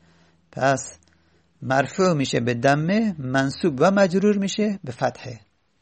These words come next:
خب، این اعرابش. خب، و دو حکم در مورد لا ینصرف هم دقت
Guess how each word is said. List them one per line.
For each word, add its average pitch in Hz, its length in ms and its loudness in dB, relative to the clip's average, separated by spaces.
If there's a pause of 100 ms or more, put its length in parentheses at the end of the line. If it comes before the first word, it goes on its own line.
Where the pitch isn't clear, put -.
(1000)
خب، - 140 -14
این 208 220 -2
اعرابش. 117 600 0 (1300)
خب، - 200 -14
و 147 300 -2 (380)
دو 226 140 6 (140)
حکم 208 420 6
در 139 280 4
مورد 143 460 2 (560)
لا 143 220 2
ینصرف 151 540 2
هم 202 140 0
دقت 147 340 0